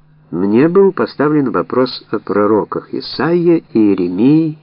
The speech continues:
и Амосе. Я начал свой ответ с Амоса. Его-то я узнал лучше других еще от первого моего учителя. И еще, видимо, потому, что его пророчества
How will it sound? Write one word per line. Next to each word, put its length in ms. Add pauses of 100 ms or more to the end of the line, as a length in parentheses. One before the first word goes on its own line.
(100)
и 220
Амосе. 460 (2000)
Я 120
начал 320
свой 300
ответ 520
с 220
Амоса. 440
Его-то 440
я 100
узнал 320
лучше 320
других 420
еще 280
от 160
первого 340
моего 340
учителя. 580 (920)
И 80
еще, 280
видимо, 360
потому, 560
что 340 (160)
его 300
пророчества 960